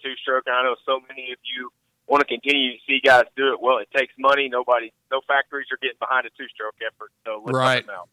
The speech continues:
Speaker 1: him out.
Speaker 2: Yeah, and I'll, I'll tag you and him in the, uh, Instagram post when I, when I do it tomorrow for the show. So we'll get it posted.
Speaker 1: Awesome.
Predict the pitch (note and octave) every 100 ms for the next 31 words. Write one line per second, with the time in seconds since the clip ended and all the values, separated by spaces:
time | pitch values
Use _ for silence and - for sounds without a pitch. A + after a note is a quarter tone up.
0 | _ _ _ - - _ _ D#3+ E3+ E3
1 | E3+ F3 D3 E3+ - D#3+ D3+ C#3+ B2+ C#3+
2 | D3 D3 C#3+ B2 B2 C#3 C#3 C#3+ C3 A#2+
3 | C3 B2+ B2 B2 A#2+ A#2+ A#2 A2+ C#3+ -
4 | C#3 C3 C3 B2+ - C3+ B2+ B2 - B2+
5 | B2 B2 A2+ G#2+ C3 B2+ A#2+ A#2 B2+ A#2+
6 | A2+ - A#2 B2 A#2+ A#2 A2 B2 A#2 A#2
7 | - B2+ A2+ - _ _ _ - A#2 A#2+
8 | B2 C3+ C3 D3+ D3 C3+ A#2+ A2